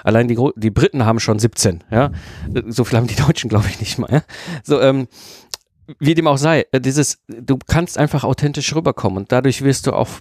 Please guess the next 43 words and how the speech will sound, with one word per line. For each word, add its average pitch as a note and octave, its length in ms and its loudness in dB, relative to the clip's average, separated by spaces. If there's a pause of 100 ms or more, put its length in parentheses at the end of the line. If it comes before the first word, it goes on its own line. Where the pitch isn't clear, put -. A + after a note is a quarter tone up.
(120)
glaubwürdig B2 560 2
und G2 100 -4
du, A2+ 140 -2
ne, A#2+ 560 -2
ich A#2 140 -4
hab - 180 -4
in A#2+ 100 -2
beiden B2+ 360 2
Podcasts C#3 640 0
weit C3 220 2
über B2+ 220 2
hundertdreißig, - 1600 -2
ich D3 120 -14
glaub, B2 120 0
bei B2+ 80 2
dem A#2 140 0
anderen A#2 180 2
sind, A2+ 140 -2
also A2+ 160 2
hier A#2 180 2
sind A#2+ 160 4
es A2 80 -6
jetzt A#2+ 220 -2 (160)
knapp A#2+ 160 -2
über A#2 180 0
hundertdreißig, A#2 640 2
bei C3 80 2
dem A2+ 120 0
anderen A#2 220 2
sind A2 80 -2
es - 160 -8
knapp A2+ 200 -2
über A2 140 0
hundertfünfzig A2+ 680 0
Episoden, A#2 320 2
also A2+ 160 4 (500)
irgendwann C3+ 420 2
ist B2+ 140 -2
klar, B2+ 220 2
ich A#2+ 100 -4 (220)
könnte D3 240 2
das B2+ 200 2
nie D3 160 4